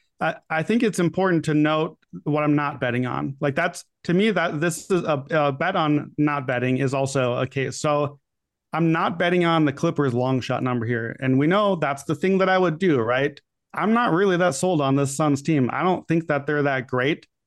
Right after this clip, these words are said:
but I still don't buy into the Clippers at the plus four hundred at the number. I think that is its own sign also, because I look and I don't know Kawhi, K D,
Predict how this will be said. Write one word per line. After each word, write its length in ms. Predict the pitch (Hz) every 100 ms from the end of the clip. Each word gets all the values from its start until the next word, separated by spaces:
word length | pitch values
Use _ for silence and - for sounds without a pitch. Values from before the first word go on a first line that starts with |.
| _
but 80 | 139
I 80 | 147
still 340 | 143 180 185
don't 380 | 147 156 156 - - _ -
buy 160 | 135
into 320 | 147 151 147
the 80 | 143
Clippers 500 | 135 160 156 151 139 139 -
at 220 | 135 135
the 100 | 135
plus 280 | - 147 143
four 200 | 156 139
hundred 240 | 147 143
at 160 | 135 139
the 80 |
number. 500 | 127 131 147 160 165 _ _ _ -
I 80 |
think 260 | 135 190 185
that 280 | 160 170 160
is 140 | 147
its 160 | 147 143
own 240 | 151 139
sign 280 | 131 131 131
also, 400 | 131 123 120 120
because 600 | 127 131 135 131 127 127 - _ _ _
I 80 | 143
look 260 | 151 165 151
and 220 | 135 131
I 100 | 147
don't 180 | 175 185
know 200 | 175 175
Kawhi, 420 | - 160 160 156
K 200 | 160 160
D, 380 | 156 156 156